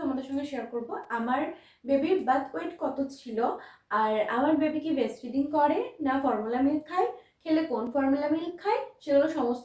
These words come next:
কিছু তোমাদের সঙ্গে শেয়ার করব। তো ফার্স্ট হচ্ছে আমার বেবি হয়, সতেরোই অক্টোবর আমার বেবি হয়েছে। তো আমার বেবি যখন হয় তখন আমার বেবির বার্থ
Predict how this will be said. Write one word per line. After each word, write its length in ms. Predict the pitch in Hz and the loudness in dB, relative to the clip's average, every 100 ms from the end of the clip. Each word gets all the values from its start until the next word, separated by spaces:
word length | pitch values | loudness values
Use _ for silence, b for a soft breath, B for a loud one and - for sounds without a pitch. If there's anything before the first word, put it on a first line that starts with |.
| 262 | -12
কিছু 140 | 349 339 | -10 -6
তোমাদের 220 | 226 208 | -6 -6
সঙ্গে 160 | 247 349 | -8 -8
শেয়ার 160 | 339 214 - | -4 -4 -6
করব। 160 | - - _ _ b b b b | -16 -20 _ _ b b b b
তো 60 | 311 330 | -6 -4
ফার্স্ট 280 | 330 311 320 381 | 0 0 0 0
হচ্ছে 220 | 370 381 - - 254 | 0 2 2 2 2
আমার 280 | 254 294 339 370 - - 226 220 | 2 2 0 -2 -4 -12 -8 -2
বেবি 240 | 247 311 330 | 0 0 -4
হয়, 280 | 240 240 285 - B B B - 240 | -4 0 0 -2 B B B -12 -10
সতেরোই 420 | 294 285 302 330 370 - | -2 0 0 0 2 0
অক্টোবর 320 | - 311 311 294 | -2 0 2 2
আমার 140 | 294 294 | 0 -2
বেবি 180 | 220 233 254 | -2 -2 -2
হয়েছে। 280 | 226 240 311 381 B B _ | -4 -2 -4 -6 B B _
তো 80 | 233 226 226 - | -2 0 -2 0
আমার 160 | 277 302 | 0 2
বেবি 160 | 277 277 320 | 2 0 -2
যখন 180 | 349 349 254 | -4 -6 -2
হয় 280 | 247 226 330 B B _ | 0 0 0 B B _
তখন 220 | 254 247 311 311 | -2 0 2 2
আমার 140 | 320 277 | 2 2
বেবির 260 | 247 285 262 | 0 -2 0
বার্থ 200 | 247 240 | 0 2